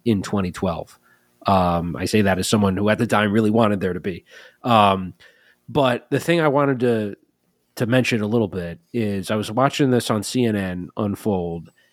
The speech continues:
and they have their big election map of Michigan. And, right, I'm used to looking at, at Michigan on the map. I know there's the Upper Peninsula, which is, like, part of Wisconsin. And I was starting to kinda conceptualize what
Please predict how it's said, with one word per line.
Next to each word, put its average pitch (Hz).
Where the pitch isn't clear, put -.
and 101
they 98
have 127
their 123
big 117
election 107
map 98
of 87
Michigan. 87
And, 98
right, 156
I'm 170
used 156
to 156
looking 135
at, 117
at 113
Michigan 113
on 104
the 107
map. 101
I 110
know 123
there's 123
the 120
Upper 113
Peninsula, 123
which 113
is, 104
like, 104
part 117
of 113
Wisconsin. 107
And 107
I 101
was 101
starting 123
to 113
kinda 113
conceptualize 110
what 113